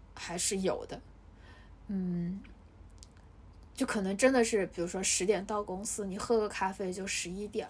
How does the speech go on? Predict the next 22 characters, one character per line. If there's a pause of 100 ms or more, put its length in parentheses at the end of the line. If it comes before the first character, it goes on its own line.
了， (400)
然
后， (460)
<laughs>
然
后
你 (100)
工
作
可
能
没
几
个
小
时，
下
午 (540)
又
喝
咖
啡，